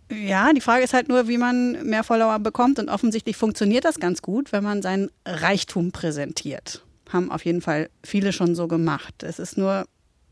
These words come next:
so ein bisschen ein Problem, wenn man sich den <laughs> Reichtum, den man da präsentieren will, nicht leisten kann. Und dafür gibt's jetzt Lösungen. Das fand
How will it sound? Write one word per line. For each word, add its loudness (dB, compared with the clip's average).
so -8
ein 0
bisschen 0
ein 0
Problem, 0
wenn -2
man -2
sich -4
den 2
<laughs> 2
Reichtum, 0
den -4
man 0
da 0
präsentieren -2
will, 0
nicht -2
leisten -2
kann. -2
Und -6
dafür 2
gibt's -4
jetzt -8
Lösungen. 2
Das 0
fand 2